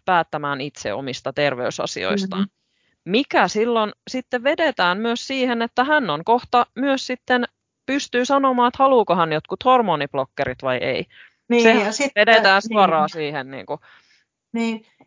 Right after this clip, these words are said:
Speaker 2: sit on, sittenhän on se, että eihän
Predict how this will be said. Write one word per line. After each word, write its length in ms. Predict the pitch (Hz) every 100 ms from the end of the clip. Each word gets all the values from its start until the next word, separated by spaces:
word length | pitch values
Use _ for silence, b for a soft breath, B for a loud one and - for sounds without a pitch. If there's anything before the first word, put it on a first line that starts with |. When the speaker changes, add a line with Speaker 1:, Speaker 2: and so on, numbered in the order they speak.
| -
Speaker 2:
sit 320 | 254 262 262
on, 240 | 233 220 -
sittenhän 480 | - 240 - 247 233
on 80 | 220
se, 260 | 269 247
että 340 | 208 - 208 190 _ _ _ _ -
eihän 440 | 214 220 226 214